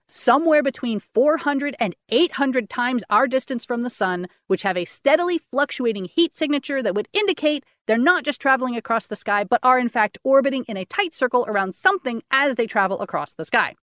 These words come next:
And if we find two or three of these objects in a cluster together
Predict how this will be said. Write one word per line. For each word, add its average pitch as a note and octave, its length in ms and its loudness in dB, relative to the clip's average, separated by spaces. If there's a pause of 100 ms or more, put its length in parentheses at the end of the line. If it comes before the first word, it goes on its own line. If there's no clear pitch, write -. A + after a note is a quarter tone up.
(160)
And B3+ 120 4
if A#3+ 80 2
we B3+ 100 2
find G#3 300 0
two G#3 160 -4
or F3+ 60 0
three E4 240 2
of G4 80 4
these D#4+ 200 4
objects D4 340 0
in - 120 -4
a C#4+ 60 -4
cluster D#4+ 320 0
together C4 320 -2